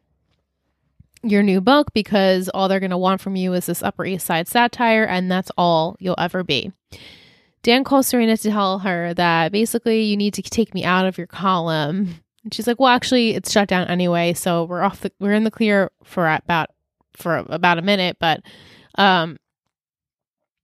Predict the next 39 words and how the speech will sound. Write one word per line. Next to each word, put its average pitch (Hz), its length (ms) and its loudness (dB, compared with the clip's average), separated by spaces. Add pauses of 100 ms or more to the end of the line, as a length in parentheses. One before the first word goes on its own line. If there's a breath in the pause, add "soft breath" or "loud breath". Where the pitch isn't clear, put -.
he 233 100 6
goes 240 280 4
to 277 100 -2
Simon 262 300 4
and 233 140 4
Schuster. 185 640 -4
They're 185 220 -2
raving 233 420 2
about 202 300 2
Inside. 180 540 -2
They're 180 120 -4
raving 220 400 0
about 208 440 2
the 202 60 -4
column 180 580 0
and 180 180 -2
how 175 240 0
Serena 185 480 -2
and 185 180 -2
him 185 180 0
are 180 120 0
dating 170 400 -2
'cause 170 160 -2
Serena 175 340 -4
did 165 160 -8
end 185 220 0
up 180 180 -2
releasing 170 480 -2
the 160 80 -10
column. 175 340 -4 (600 loud breath)
And 226 200 4
they 240 100 4
just 240 180 -2
want 233 160 0
him 233 120 0
to 202 280 -2
keep - 320 0
dating 185 280 0
Serena 143 720 -6